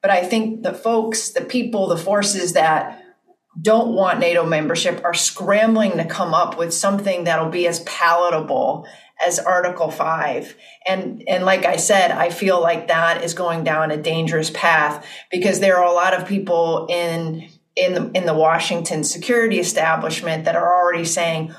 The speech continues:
"Wow, that, that seems to be like a good idea. This is, this Israel-like plan, uh, for Ukraine."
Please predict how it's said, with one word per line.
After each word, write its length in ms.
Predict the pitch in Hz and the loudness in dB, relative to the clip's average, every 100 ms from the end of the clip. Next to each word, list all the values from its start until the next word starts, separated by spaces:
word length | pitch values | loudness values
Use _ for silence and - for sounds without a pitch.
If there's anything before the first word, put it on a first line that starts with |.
| - | -6
"Wow, 280 | 233 330 330 | 0 2 4
that, 420 | 190 220 277 - | 4 2 0 -4
that 200 | 220 233 | 0 0
seems 280 | 233 233 220 | 0 2 2
to 80 | 226 | 0
be 200 | - 196 | -4 -2
like 260 | 175 147 - | 0 0 -2
a 100 | 147 | -6
good 240 | 185 180 | -2 0
idea. 500 | 160 147 165 160 143 | 2 0 -2 0 0
This 260 | 123 127 - - _ _ | 0 -4 -6 -14 _ _
is, 260 | 160 156 - | -4 -4 -4
this 280 | 170 160 - | -4 -4 -2
Israel-like 1160 | 180 180 160 180 165 151 - 165 147 143 - - | 0 2 2 2 4 2 2 2 2 0 -6 -12
plan, 720 | - 185 170 143 127 - - - - - | -2 2 2 2 0 -2 -6 -18 -8 0
uh, 140 | 160 | 0
for 140 | 156 175 | 0 -4
Ukraine." 760 | 156 156 226 214 170 147 - | -4 -2 0 2 2 -2 -8